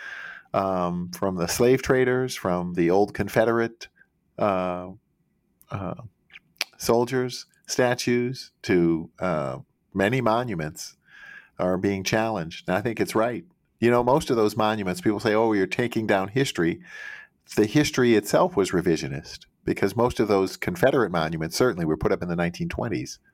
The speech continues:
when Jim Crow laws were firmly established, almost as a finger in the eye of the minority communities that were, um, now officially and legally second-class citizens.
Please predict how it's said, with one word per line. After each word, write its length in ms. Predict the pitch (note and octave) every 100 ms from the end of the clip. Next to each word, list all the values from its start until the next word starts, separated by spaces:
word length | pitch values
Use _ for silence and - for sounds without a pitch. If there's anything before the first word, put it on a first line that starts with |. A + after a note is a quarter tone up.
| _ _ _ _ -
when 160 | F2
Jim 240 | E2+ A2 G2+
Crow 220 | A#2 A2
laws 300 | G2+ D#2+ D#2
were 60 | E2
firmly 340 | - E2+ D#2
established, 640 | D#2 - G2 G2 C2+ - - _ -
almost 320 | G#2 B2 -
as 200 | G2 F2
a 180 | E2+ E2
finger 380 | - G#2 F#2+ F#2
in 80 | F2
the 140 | E2+
eye 400 | F2+ F2 D#2 E2+ _ _ _ _ _ _ -
of 380 | F#2 F2 E2+ -
the 460 | F2 E2 E2+ E2 F2 -
minority 480 | F#2 F2+ F#2 F2
communities 680 | E2+ G2 G#2+ G#2 D2+ D2 - _ _ _ _ _
that 300 | F2 E2 F2
were, 480 | E2 E2+ D#2+ E2 E2+ _ -
um, 460 | F2+ E2+ F2 F2 _ _ _ -
now 440 | F#2 E2+ F2 E2+ - - _ _ -
officially 500 | E2 - A2 G2+ F#2+
and 100 | F2+
legally 320 | F#2+ G#2 F2
second-class 560 | E2 F#2 F2 E2+ E2+ E2+
citizens. 520 | G2 F2+ - E2+ -